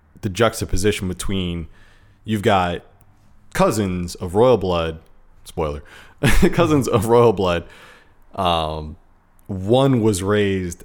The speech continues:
as a prince in privilege, and then the other one was the fatherless, raised in the streets of Oakland through the nineties, like,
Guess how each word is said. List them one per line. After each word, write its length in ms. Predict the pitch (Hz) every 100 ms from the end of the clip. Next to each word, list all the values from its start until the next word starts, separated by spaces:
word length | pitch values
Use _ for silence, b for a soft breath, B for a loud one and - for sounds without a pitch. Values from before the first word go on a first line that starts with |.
| -
as 220 | 107 117
a 40 | 110
prince 540 | - 98 92 90 - b b b -
in 200 | 120 135
privilege, 600 | - 104 85 85 82 82
and 160 | - 104
then 120 | 95
the 140 | 92 -
other 240 | 117 123
one 260 | 101 92 85
was 240 | 85 76 - _ _ _ _ -
the 80 |
fatherless, 920 | - - 107 117 113 101 95 90 - - b b b b - 101
raised 340 | 110 135 113
in 120 | 117 110
the 60 |
streets 460 | - - 120 139 135
of 120 | 110
Oakland 480 | 120 113 107 101 95
through 160 | 120
the 80 | 117
nineties, 720 | 110 101 110 107 90 82 85
like, 380 | 85 82 80 -